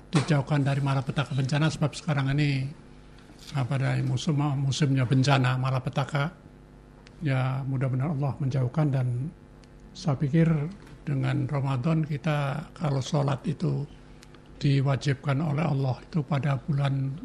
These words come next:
pada Isra Mi'raj satu tahun sebelum Hijriah. Sedangkan Ramadan itu adalah, uh, merupakan bagian pensucian diri. Itu artinya bahwa lahir batin itu,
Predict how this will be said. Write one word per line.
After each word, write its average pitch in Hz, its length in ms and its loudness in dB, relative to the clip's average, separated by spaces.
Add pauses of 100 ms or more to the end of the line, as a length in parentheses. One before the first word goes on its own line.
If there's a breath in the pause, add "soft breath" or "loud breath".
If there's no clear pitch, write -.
(180)
pada 139 480 2
Isra 185 240 0
Mi'raj 156 440 2
satu 147 280 -4
tahun 139 240 0
sebelum 139 320 0
Hijriah. 135 360 0 (1000)
Sedangkan 143 480 -2
Ramadan 151 800 2 (120)
itu 151 160 -2
adalah, 143 480 -2 (160)
uh, 135 640 -4 (600)
merupakan 143 560 0
bagian 143 720 -2 (400)
pensucian 139 540 -2
diri. 139 240 2 (920)
Itu 147 220 -2
artinya 147 400 -2
bahwa 131 560 0 (100)
lahir 135 380 2
batin 151 580 2 (240)
itu, 139 600 -2